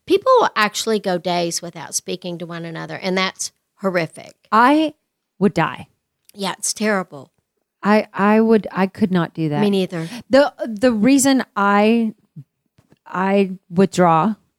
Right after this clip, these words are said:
Speaker 1: Uh-huh.
Speaker 2: is I used to, uh, ha-, be more unbridled self-expression,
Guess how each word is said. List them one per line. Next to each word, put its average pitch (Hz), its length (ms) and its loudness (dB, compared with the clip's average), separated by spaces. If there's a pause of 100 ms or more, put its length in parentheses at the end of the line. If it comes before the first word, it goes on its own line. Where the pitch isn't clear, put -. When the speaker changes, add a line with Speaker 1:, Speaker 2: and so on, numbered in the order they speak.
Speaker 1:
Uh-huh. 185 340 -6
Speaker 2:
is 185 720 4 (180)
I 185 120 0
used 196 640 4
to, 165 480 4 (680)
uh, 175 360 2 (920)
ha-, - 200 -8 (180)
be 190 180 4
more 180 500 4 (200)
unbridled 160 640 0
self-expression, - 920 -6